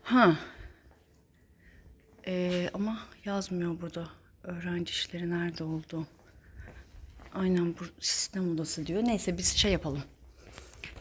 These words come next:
Oradaki dersliklere gidelim. İşte aradığım şeyi buldum. Bunu alıyor, arıyordum. Bunu böyle çekeyim.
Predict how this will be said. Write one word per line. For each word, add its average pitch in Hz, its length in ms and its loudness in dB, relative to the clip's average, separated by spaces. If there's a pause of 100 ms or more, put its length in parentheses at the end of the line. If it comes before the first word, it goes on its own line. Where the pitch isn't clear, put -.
Oradaki 196 340 6
dersliklere 170 540 8
gidelim. - 340 -4
İşte - 260 0
aradığım 190 480 6
şeyi 196 320 4
buldum. 165 360 4
Bunu 196 180 8
alıyor, 156 300 6 (100)
arıyordum. 165 520 4 (880)
Bunu 339 180 12
böyle 269 260 12
çekeyim. 294 600 6